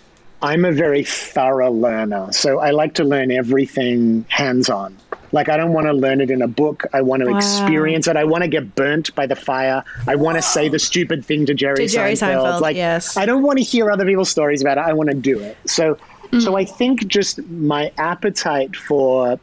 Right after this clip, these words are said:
Speaker 1: education through life required an early entrance in order that, and now I'm forty-two and I figure I'm, I think I'm, like, bare bones of professionalism. Like,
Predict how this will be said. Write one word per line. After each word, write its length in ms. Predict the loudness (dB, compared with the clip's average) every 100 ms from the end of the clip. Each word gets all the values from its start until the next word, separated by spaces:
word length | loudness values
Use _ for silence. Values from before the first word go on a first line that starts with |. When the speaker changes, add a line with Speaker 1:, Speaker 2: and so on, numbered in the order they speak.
| _ -4
Speaker 1:
education 800 | -2 -2 -2 0 0 0 0 0
through 180 | 2 2
life 640 | 2 0 0 -2 -4 -14 -20 -6
required 840 | -2 0 -2 -2 0 0 0 0 0
an 160 | 0
early 340 | 2 2 2 2
entrance 720 | 2 0 -2 -2 -2 -2 -4 -6 _ _
in 180 | -2 -2 0
order 320 | 2 2 2
that, 200 | 0 -2 0
and 160 | 2
now 200 | 2 2 0
I'm 120 | -2
forty-two 580 | 0 0 2 0 0 0
and 100 | 0
I 80 |
figure 340 | -2 -2 0 2
I'm, 180 | 0 0
I 120 | -2
think 220 | -2 0
I'm, 140 | 0 0
like, 240 | 0 -4 -12 -16 -10
bare 360 | -6 0 2 2
bones 540 | 0 0 2 4 4
of 120 | 2 0
professionalism. 960 | -4 -2 -2 0 0 0 0 -2 -4
Like, 260 | 0 0 -2